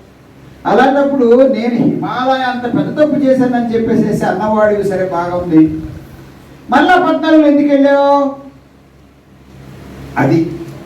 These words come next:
ఒక ధైర్యము లేదు, ఒక నీతి లేదు. నువ్వు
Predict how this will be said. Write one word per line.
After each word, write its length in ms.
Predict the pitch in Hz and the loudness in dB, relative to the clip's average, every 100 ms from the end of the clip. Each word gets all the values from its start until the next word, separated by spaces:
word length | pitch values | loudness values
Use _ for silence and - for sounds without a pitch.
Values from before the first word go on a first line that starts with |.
| - - - - - - - 131 | -20 -20 -20 -20 -20 -20 -12 -6
ఒక 140 | 131 127 123 - - - - - - - - - - - - - - - - - - | -4 -2 -2 -4 -8 -14 -18 -18 -20 -20 -20 -20 -20 -20 -20 -18 -16 -14 -14 -14 -10
ధైర్యము 420 | 135 139 175 202 233 233 | 0 2 4 4 2 2
లేదు, 280 | 254 330 349 - - - - - - - - - - - - - - - - - - 269 | 0 -2 -2 -4 -6 -14 -20 -20 -20 -20 -20 -20 -20 -20 -20 -20 -20 -20 -18 -14 -6 -2
ఒక 80 | 269 247 | -2 2
నీతి 300 | 262 277 254 247 208 | 4 4 2 0 0
లేదు. 220 | 180 165 - - - - - - - - | -2 -4 -8 -14 -20 -20 -20 -20 -20 -16
నువ్వు 160 | 269 | -14